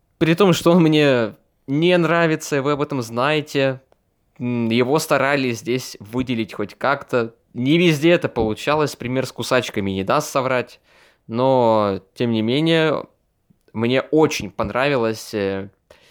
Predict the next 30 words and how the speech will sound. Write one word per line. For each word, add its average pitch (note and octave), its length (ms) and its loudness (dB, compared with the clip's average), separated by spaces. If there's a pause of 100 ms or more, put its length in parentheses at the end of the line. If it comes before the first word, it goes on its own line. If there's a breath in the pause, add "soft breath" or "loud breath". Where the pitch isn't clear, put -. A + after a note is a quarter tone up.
(240 soft breath)
все, - 180 0
что D3 140 -2
связано C#3+ 460 0
с A2+ 80 -10
D C#3 160 0
I C3 160 4
Y, G3+ 380 0 (540)
и, C3 360 0
в - 60 -20
частности, F3 580 -2
то, - 120 -4
что D3 140 -4
связано C3+ 500 -2
с A2+ 240 -8
D D3+ 120 2
I A#2 160 4
Y D#3+ 280 2
и A2+ 60 -6 (100)
их D3+ 60 -6
взаимодействиями A2+ 1040 -4
с - 260 -10 (100)
Броном. A#2 560 0 (680)
Это B2 220 -2
было G2+ 240 -2
клево. G2+ 460 -2 (400 soft breath)
Мало C3 240 0
того, C3+ 200 0
что - 140 -4
это G#2+ 340 -4
фан-сервис A2+ 800 -2